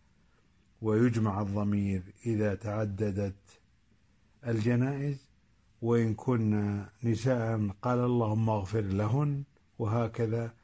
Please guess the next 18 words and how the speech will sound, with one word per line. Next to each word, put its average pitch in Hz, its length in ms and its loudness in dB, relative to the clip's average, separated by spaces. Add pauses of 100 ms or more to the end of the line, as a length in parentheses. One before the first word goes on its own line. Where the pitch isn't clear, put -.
(380)
وإن 151 260 2
كان 135 460 0
لا 123 180 2
يعلم 117 540 -2 (400)
المقدم 110 1000 0 (680)
ذكرا 113 600 0
أو 113 240 0
أنثى 143 440 -4 (920)
جاز 117 320 4
أن 104 220 2
يخاطب 104 720 -2 (580)
الميت 120 760 0 (840)
أو 123 160 6
الجنازة 113 600 2
فيقول: 110 680 0
"اللهم 120 500 2
اغفر 95 240 0
له"، 104 600 -2